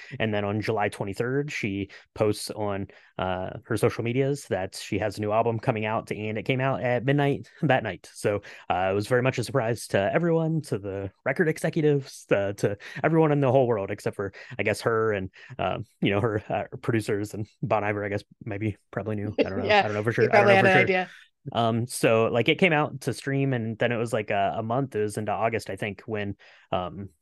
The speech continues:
Speaker 1: she put out a bunch of, like, autographed C Ds sent out to independent record shops, uh, which is awesome. Taylor has a really good track record of, uh, putting stuff out to,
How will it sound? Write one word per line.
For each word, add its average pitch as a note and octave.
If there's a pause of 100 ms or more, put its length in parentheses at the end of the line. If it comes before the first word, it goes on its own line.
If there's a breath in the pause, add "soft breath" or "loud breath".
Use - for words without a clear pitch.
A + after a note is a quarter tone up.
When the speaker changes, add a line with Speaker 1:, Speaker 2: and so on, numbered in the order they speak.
Speaker 1:
she F#2+ (300)
put -
out G#2
a G2
bunch G#2+
of, G2
like, F#2+
autographed G#2+
C G#2+
Ds G#2+
sent A2
out G2+
to G#2
independent G2+
record A#2+
shops, - (260 soft breath)
uh, G2
which A2
is A2
awesome. G#2+
Taylor A2
has G#2
a G#2
really G#2
good G#2
track G#2+
record G#2
of, G2 (280 loud breath)
uh, F#2+
putting A2
stuff G2+
out F#2+
to, G2+